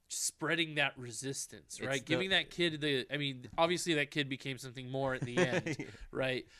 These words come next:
Speaker 1: But the idea of spreading the resistance in that way, I thought was really awesome.
Speaker 2: Mm-hmm.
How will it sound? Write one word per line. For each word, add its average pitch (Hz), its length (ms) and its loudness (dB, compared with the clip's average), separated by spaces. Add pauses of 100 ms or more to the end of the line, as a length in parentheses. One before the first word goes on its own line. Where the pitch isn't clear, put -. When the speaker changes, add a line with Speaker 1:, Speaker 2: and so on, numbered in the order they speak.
(200)
Speaker 1:
But 127 480 2
the 131 260 2
idea 135 460 4
of 117 120 -8
spreading 139 480 -2
the 135 80 -2
resistance 117 640 -6
in 110 100 -16
that 113 220 -6
way, 113 200 -6
I 139 200 6
thought 123 340 -4
was 113 160 -12 (220)
really 135 360 0
awesome. 104 520 -8
Speaker 2:
Mm-hmm. 90 240 -2